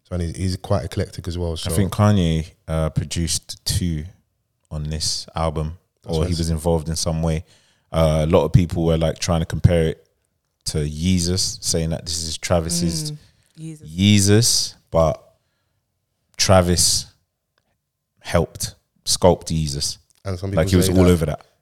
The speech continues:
Speaker 1: Kanye kinda stole his sauce a little bit,
Speaker 3: Ooh.
Speaker 1: or borrowed, or you can, you can hear,
Speaker 2: Yeah, he
Speaker 1: you
Speaker 2: stood.
Speaker 1: can
Speaker 2: He
Speaker 1: hear
Speaker 2: definitely
Speaker 1: Travis in Kanye at times.
Speaker 2: He, yeah, he definitely stood next to Travis. Like, you know, sometimes you need a new
Speaker 1: Young artist, yeah.
Speaker 2: you know,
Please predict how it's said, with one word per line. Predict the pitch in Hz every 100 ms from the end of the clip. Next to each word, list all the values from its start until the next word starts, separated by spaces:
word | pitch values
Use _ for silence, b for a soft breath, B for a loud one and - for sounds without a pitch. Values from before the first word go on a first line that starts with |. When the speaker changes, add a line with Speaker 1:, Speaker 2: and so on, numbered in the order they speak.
| _ _
Speaker 1:
Kanye | - 85 87
kinda | - 90
stole | - 101
his | 95
sauce | - 135 113
a |
little | 98 82
bit, | 113 165
Speaker 3:
Ooh. | 359
Speaker 1:
or | 110 95
borrowed, | 113 120 110 98 92
or | 92 90 85 b b -
you | 113
can, | 123 120
you | 120
can | 110 110
hear, | 107 135 123 110 98 - -
Speaker 2:
Yeah, | 92 87 98 139
he |
Speaker 1:
you | 101
Speaker 2:
stood. | 95 135
Speaker 1:
can | 107
Speaker 2:
He | 123
Speaker 1:
hear | 143
Speaker 2:
definitely | 135 127
Speaker 1:
Travis | 120 113 -
in | - 113 107 - - - -
Kanye | 110 98 92
at | -
times. | 92 82 78
Speaker 2:
He, | 95 87
yeah, | 101
he | 92
definitely | 90 107 113 107
stood | - - 98 78
next | 90 - -
to | 82 80 76 -
Travis. | - 85 80 76 -
Like, | 151 - - - _ - -
you | 85
know, | 82
sometimes | 78 92 87 90 85 82
you |
need | 87 85 78 b b b b 85
a |
new | 85 85 87 85 85 82 80 80 78 _ _
Speaker 1:
Young | 98 95
artist, | 95 87 87 -
yeah. | - 87 -
Speaker 2:
you | 87
know, | 82